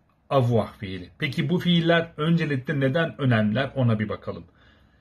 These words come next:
Hem şimdiki zamandaki cümleleri kurmak için, hem geçmiş zamandaki, hem de gelecek zamandaki cümleleri kurmak için bu iki tane fiilden yararlanıyoruz.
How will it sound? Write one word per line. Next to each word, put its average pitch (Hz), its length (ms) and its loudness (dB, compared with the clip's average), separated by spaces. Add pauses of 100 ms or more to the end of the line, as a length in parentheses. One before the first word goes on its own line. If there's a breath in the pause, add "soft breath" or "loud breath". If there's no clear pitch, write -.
(140)
Hem 214 260 4
şimdiki 220 480 4
zamandaki 165 600 0
cümleleri 131 460 2
kurmak 110 320 -4
için, - 280 -16 (360)
hem 135 280 2
geçmiş 139 380 0
zamandaki, 147 680 -4 (420)
hem 127 280 0
de 139 180 -2 (260 soft breath)
gelecek 107 560 -2
zamandaki 107 540 0
cümleleri 107 460 2
kurmak 113 320 -4
için 170 380 -4
bu 131 200 -2
iki 127 220 -2
tane 107 280 0
fiilden 107 420 0
yararlanıyoruz. 104 840 -2